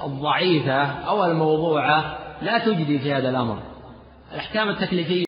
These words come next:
خمسة، ولا يجدي فيها إلا الخبر الصحيح. عبد الملك، ما هي الأحكام التكليفية؟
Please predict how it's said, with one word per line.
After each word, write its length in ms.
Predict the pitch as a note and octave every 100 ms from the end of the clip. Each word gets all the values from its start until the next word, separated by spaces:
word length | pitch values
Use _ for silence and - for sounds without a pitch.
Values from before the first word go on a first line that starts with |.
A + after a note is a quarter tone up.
| - D3+ D3 - - - - - -
خمسة، 460 | G3 F#3 C#3 B2+ G2 - - - - - _ _ -
ولا 200 | D#3 F#3
يجدي 280 | F3+ E3 D#3+
فيها 240 | F3+ E3
إلا 140 | D#3+
الخبر 540 | D3+ D#3 D#3+ D#3 E3+ - - - - - - - - - - -
الصحيح. 520 | C#3 - B2+ C3+ G2+ - - - - -
عبد 120 | C3
الملك، 420 | D3 E3 D3 - - - - D#3+
ما 120 | E3
هي 40 |
الأحكام 340 | D#3 D3+ - D3
التكليفية؟ 580 | C#3 C3+ C3 C3 A2